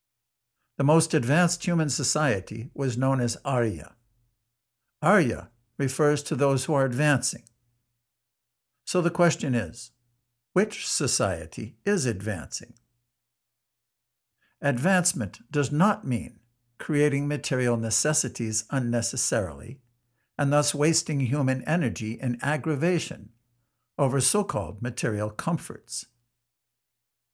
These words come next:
Real advancement is advancement towards spiritual realization, and the community which acted toward this end was known as the Aryan civilization. The intelligent men,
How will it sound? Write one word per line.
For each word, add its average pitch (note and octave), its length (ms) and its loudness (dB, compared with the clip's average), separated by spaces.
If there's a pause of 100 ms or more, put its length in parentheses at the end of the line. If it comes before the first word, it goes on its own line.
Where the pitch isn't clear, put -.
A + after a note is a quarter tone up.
(300)
Real F#3+ 260 6
advancement G#2+ 800 -2 (640)
is C#3 160 2
advancement D3 640 0
towards C3+ 340 0
spiritual D3 640 0
realization, B2 840 0 (1300)
and C#3 120 2
the C#3+ 60 0
community E3+ 560 2
which C3 280 0
acted C#3 500 -2
toward F3+ 340 2
this C#3+ 320 2
end G#2 400 -4 (320)
was C3 220 -2
known B2+ 200 2
as A#2+ 120 -2
the C#3 260 -8
Aryan C#3 500 0 (320)
civilization. G2+ 1000 -4 (1500)
The E3 120 0
intelligent D3+ 600 2
men, G2 360 -6